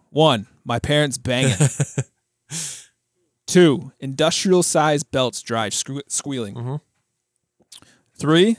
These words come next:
Speaker 1: that squeak, uh, when your teeth are just wet enough where it's not a grind, when you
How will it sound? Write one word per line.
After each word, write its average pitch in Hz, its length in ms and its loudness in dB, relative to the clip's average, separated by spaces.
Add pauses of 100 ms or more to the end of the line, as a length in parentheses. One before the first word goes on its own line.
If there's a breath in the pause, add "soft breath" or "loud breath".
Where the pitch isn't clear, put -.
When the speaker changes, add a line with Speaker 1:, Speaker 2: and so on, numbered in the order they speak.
Speaker 1:
that 160 140 2
squeak, 254 440 2 (920)
uh, 131 260 4
when 147 160 2
your 127 100 0
teeth 220 360 0
are 165 100 4
just 175 340 0 (100)
wet 208 180 4
enough 113 460 -4 (1120)
where 147 180 -2
it's 135 160 -4
not 175 200 2
a 165 60 2
grind, 147 500 0
when 143 140 -2
you - 40 -10